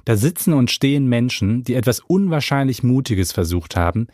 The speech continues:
die mit allem Recht der Welt den wahrscheinlich schlimmsten Massenmörder der Geschichte beseitigen wollten. Und dann werden sie in einem Fort vom Unmenschen Freisler erniedrigt und verhöhnt und am Ende auch noch hingerichtet. Das hat mich wirklich bis ins Mark erschüttert.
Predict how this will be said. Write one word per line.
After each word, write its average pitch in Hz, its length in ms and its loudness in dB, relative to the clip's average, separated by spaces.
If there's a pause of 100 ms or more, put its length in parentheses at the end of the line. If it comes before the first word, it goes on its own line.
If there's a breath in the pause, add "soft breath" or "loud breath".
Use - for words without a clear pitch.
(280 loud breath)
die 139 40 4
mit 127 220 0
allem 175 300 0
Recht 147 280 -2
der 113 160 0
Welt 131 300 0
den 123 140 0
wahrscheinlich 123 400 -2
schlimmsten 165 580 -2
Massenmörder 127 680 0
der 110 120 -2
Geschichte 107 480 -4
beseitigen 87 580 0
wollten. 92 400 0 (440 loud breath)
Und 135 180 2
dann 180 340 -2
werden 143 180 2
sie 127 100 0
in - 160 -2
einem 160 340 -2
Fort 151 400 -2
vom 120 240 0
Unmenschen 151 580 0
Freisler 131 560 -2
erniedrigt 147 760 0
und 151 140 -2
verhöhnt 135 560 0 (260 soft breath)
und 214 220 2
am 139 160 0
Ende 160 340 0
auch 113 120 -2
noch 123 160 -2
hingerichtet. 87 720 -2 (460 soft breath)
Das 139 160 0
hat 143 100 2
mich 143 240 0
wirklich 127 340 0
bis - 140 -4
ins 123 220 0
Mark 117 400 0
erschüttert. 95 640 -2